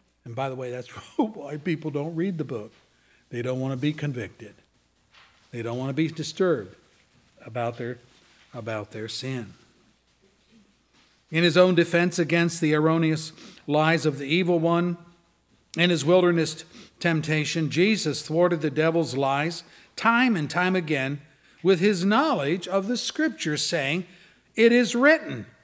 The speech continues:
it is written, it is written." And then he'd quote a Scripture verse from the Old Testament. Perhaps you've run into people whose idea of the Spirit's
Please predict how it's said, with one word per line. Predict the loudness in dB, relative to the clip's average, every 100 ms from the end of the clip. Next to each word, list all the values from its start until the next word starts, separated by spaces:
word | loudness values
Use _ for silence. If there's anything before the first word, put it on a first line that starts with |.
| _ _
it | 2 4
is | 4 2
written, | 2 4 2 0 -10 -12 _ _ _
it | 2 4
is | 2 2
written." | 4 2 2
And | 0 2
then | 2
he'd | 2 0
quote | 2 4
a | 2
Scripture | 2 0 2 2 2
verse | 2 0 -4 -12 -16 _ _ _ _ _
from | -2 2
the | 4
Old | 6 4
Testament. | 0 -4 -6 -8 -10 -12 -20 _ _ _ _ _ _ _ _ _ _ _ _ _ _ _ _ _ _ _ _ _ _ _ _ _
Perhaps | -2 0 2 0
you've | 0
run | 0 2
into | 0 -2
people | -2 -2 0 -4 -4 -12 _ _ _ _ _
whose | -8 -2
idea | 0 2 2 2 2 2
of | -2 -4 -6
the | -10
Spirit's | -4 2 4 4 0